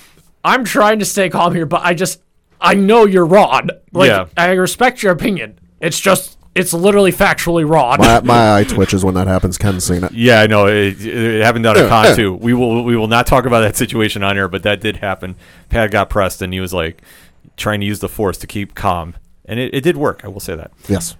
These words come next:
Speaker 2: But to go back to the topic at hand, though, I mean, you can just see all the, the memories we have of just interactions just from based
Speaker 3: Mm-hmm.
Speaker 2: off Star Wars. I mean, who would have thought that s-, the little saga written by George Lucas way back in the seventies
Speaker 3: Yeah.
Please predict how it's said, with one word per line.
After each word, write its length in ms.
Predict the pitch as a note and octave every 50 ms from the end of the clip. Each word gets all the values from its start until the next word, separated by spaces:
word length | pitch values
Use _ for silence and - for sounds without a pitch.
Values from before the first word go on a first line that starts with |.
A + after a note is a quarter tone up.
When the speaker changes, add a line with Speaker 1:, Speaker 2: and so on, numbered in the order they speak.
| _ -
Speaker 2:
But 200 | - F#3 F3+ -
to 220 | - F#3+ E3+ B2 D3+
go 220 | D3 E3+ F#3 F3
back 220 | D3 E3+ D3+ -
to 80 | - C#3+
the 60 | A#2+ G#2
topic 340 | - A#2 G#2 F#2+ G2 F2+
at 180 | F#2 F#2 E2+ E2
hand, 220 | E2+ F2+ F2 E2+
though, 200 | E2 E2 D#2+ D#2+ - - - _ _ _ -
I 60 | -
mean, 200 | A2+ A#2+ A#2 A2+
you 140 | A2+ A2 A2+
can 160 | A2 B2+ B2+
just 120 | A2+ A2 -
see 140 | - C3 B2
all 100 | A2+ A2
the, 100 | G2+ G#2
the 260 | F2+ E2 - G#2 G#2+
memories 380 | G#2+ A2+ A#2 A#2 A2+ A2 G#2 F#2+
we 180 | G2+ A2+ A#2+
have 240 | G#2+ - B2+ B2 A2+
of 80 | G#2 F2+
just 160 | A2 G#2+ -
interactions 640 | A2+ G#2+ G#2 F#2+ G2 G2+ A2 A#2+ - - F#2 F2+ -
just 180 | - A2 G2+
from 140 | - A2+ G#2
based 240 | G#2 B2+ C#3+ D3+ D#3+
Speaker 3:
Mm-hmm. 80 | E3+ F#3+
Speaker 2:
off 60 | A#3+
Star 240 | B3 - - E3 B2
Wars. 220 | G2 F2 F2 G2+
I 20 | G2
mean, 140 | G#2 G#2 G2+
who 100 | B2 D#3
would 120 | E3 E3
have 100 | D#3 D#3
thought 280 | - D#3 C3+ B2 G#2 - - - - _ _
that 140 | - A#2 G2+
s-, 120 | - - -
the 200 | - A2 G#2+ A2 G#2
little 300 | G2+ G#2 A#2+ C3 C#3 C3+
saga 520 | - - D3+ C#3+ C3+ B2+ G#2 G#2 F#2+ F#2+
written 180 | F#2+ G#2+ A#2 F#2+
by 140 | G#2 G#2+ G2+
George 360 | F#2 F#2+ A2 A#2 B2+ A2+ G#2
Lucas 400 | G#2+ B2 B2+ A#2+ - F#2 D#2+ -
way 220 | F#2+ F2+ G2+ A2
back 260 | A#2+ A2+ B2 A#2 A#2 -
in 60 | A2+
the 60 | G2+
seventies 640 | F#2 - - A#2 G#2+ G2+ F#2+ F2+ E2 D#2+ D#2 - - -
Speaker 3:
Yeah. 240 | G#2 A2 A2+ G#2